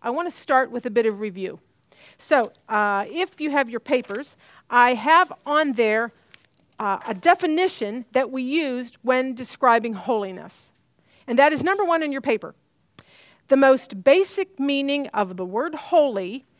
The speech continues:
is to be set apart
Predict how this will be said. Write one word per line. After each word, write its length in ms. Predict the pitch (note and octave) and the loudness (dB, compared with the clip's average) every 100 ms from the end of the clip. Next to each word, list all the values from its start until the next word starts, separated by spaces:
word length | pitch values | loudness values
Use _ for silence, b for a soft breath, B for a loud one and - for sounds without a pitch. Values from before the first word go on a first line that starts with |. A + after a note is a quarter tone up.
| b b | b b
is 180 | C4 A#3 | -2 -2
to 100 | B3+ | -6
be 100 | G#3+ | -8
set 560 | - - C#4 D#4+ - _ - | -10 0 4 4 2 _ -6
apart 920 | C#4 _ - E4+ B3 A#3 D4 - - | -6 _ 0 4 4 4 -6 -18 -20